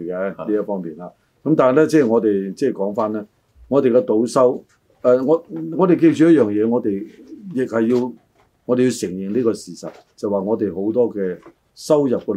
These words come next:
Speaker 1: 來源都係內地嘅遊客，啊，有，即係嚟澳門，係博彩而得到我哋嘅稅收。咁我覺得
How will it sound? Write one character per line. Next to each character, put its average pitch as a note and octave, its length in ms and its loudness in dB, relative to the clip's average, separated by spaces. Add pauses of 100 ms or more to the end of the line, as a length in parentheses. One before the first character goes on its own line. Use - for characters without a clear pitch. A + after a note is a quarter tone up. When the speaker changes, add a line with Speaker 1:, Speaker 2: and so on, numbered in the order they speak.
Speaker 1:
來 D#2+ 140 -10
源 D#2+ 200 -12
都 C3+ 120 -2
係 G2 160 -4 (580)
內 G2 240 -4
地 F#2+ 140 -6
嘅 G2+ 100 -4
遊 D#2+ 200 -10
客， - 840 -16
啊， F#3+ 140 -6 (380)
有， F#2+ 280 -8 (200)
即 C#3 100 -2
係 A2+ 200 4
嚟 F#2+ 180 -4
澳 G#2 120 -2
門， G2 300 -8 (380)
係 F#2 320 -10
博 A2 180 -4
彩 - 140 -8
而 - 600 -6
得 B2 120 -4
到 G#2 160 -4
我 G2+ 160 -6
哋 G2 100 -4
嘅 G2 80 -8
稅 F#2+ 160 -8
收。 G2+ 260 -6 (460)
咁 E3+ 240 2
我 E3+ 140 4
覺 F3+ 80 0
得 F#3 40 2